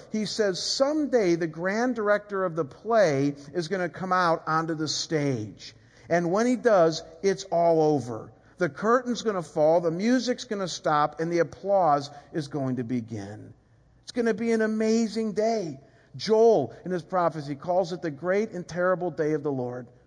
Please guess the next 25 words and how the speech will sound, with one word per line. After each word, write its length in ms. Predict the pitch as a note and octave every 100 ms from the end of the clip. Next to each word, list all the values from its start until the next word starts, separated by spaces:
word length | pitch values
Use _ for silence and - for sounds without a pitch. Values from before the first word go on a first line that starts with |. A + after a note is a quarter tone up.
| _
We'll 100 | E3+
see 160 | D#3 G#3
why 220 | F#3+ E3+
it's 100 | D3
terrible 480 | - G3 G#3+ D#3 C#3
here 180 | D#3+ F3
in 60 |
a 80 | C#3+
few 220 | C3+ E3
minutes 320 | D#3 A#3 F3
for 140 | - C#3+
some 280 | G3 A3 E3
people, 300 | D3 B2 F3
but 100 | G3+
it's 120 | D#3+
great 380 | F#3 G3+ C4+ B3
for 140 | F3+
you 220 | F3+ G3+
and 100 | G#3
I 360 | G#3 A#3 C4+ A3+ F3 - _ _ -
that 80 | G3
are 80 | F3+
followers 720 | - G3 G#3+ A#3+ A3+ G#3+ G3+
of 120 | F#3+
Jesus 640 | F#3 A3+ B3 - -